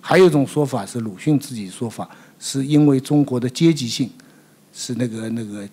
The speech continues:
阶-，呃，阶级的固化造成的。那哪一种解释都可以。我推荐阿城的一个解释。阿城有篇文章，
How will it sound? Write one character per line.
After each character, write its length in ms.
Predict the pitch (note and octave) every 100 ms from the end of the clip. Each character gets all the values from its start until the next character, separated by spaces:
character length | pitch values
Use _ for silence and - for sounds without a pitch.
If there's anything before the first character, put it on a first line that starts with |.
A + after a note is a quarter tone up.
| _
阶-， 160 | C3+ - C3
呃， 120 | A#2+
阶 240 | - D#3
级 200 | D3 C3
的 160 | C3+ C3+ - - - -
固 180 | - F3+
化 240 | C3 - - - - _ _ -
造 180 | D3 A#2
成 240 | - G2
的。 100 | - _ - - _ _
那 260 | C#3 B2 A2+ -
哪 300 | - B2+ A2
一 80 | D3
种 200 | D#3+ C3+
解 160 | - G2+
释 140 | -
都 140 | A#2+ G#2+
可 240 | - G#2
以。 60 | F2+ - - - -
我 140 | - C3
推 280 | B2+ G#3 F3+
荐 200 | F#3 D3
阿 180 | E3+ F#3
城 260 | - B2+
的 80 | D#3+
一 40 |
个 120 | B2+ B2
解 160 | -
释。 220 | F2 - - - _ - - - _
阿 220 | - E3 F3+
城 440 | - D3 E3 E3 - -
有 100 | B2+
篇 180 | C#3
文 160 | B2+ A2+
章， 240 | G#2+ A2